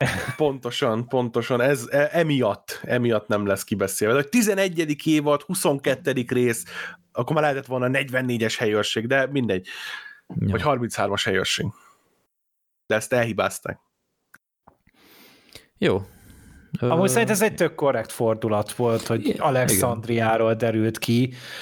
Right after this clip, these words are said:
Speaker 3: hogy, ö, hogy ugye ez a huszonkettes,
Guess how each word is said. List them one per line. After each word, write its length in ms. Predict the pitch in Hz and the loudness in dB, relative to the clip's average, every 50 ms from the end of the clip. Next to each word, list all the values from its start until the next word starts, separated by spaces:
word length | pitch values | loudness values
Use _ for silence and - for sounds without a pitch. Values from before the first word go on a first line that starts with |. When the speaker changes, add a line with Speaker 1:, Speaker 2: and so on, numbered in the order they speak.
| - - - | -14 -16 -8
Speaker 3:
hogy, 360 | - - 120 123 120 120 120 | -2 0 2 2 2 0 0
ö, 560 | 120 117 117 117 113 113 113 113 113 113 - - - - - - _ - 92 _ _ - - | 2 2 4 4 4 4 4 4 2 2 0 -2 -8 -12 -20 -20 _ -20 -20 _ _ -14 -10
hogy 260 | 123 117 131 123 107 120 | -4 -2 0 0 2 0
ugye 180 | 113 110 117 | 0 2 2
ez 140 | 117 120 107 | 2 4 2
a 60 | 120 123 | 2 2
huszonkettes, 880 | 117 123 123 - 143 135 131 127 - 139 127 - - - 156 156 156 | 2 0 0 2 2 0 0 2 0 -2 -2 -2 -2 0 0 0 0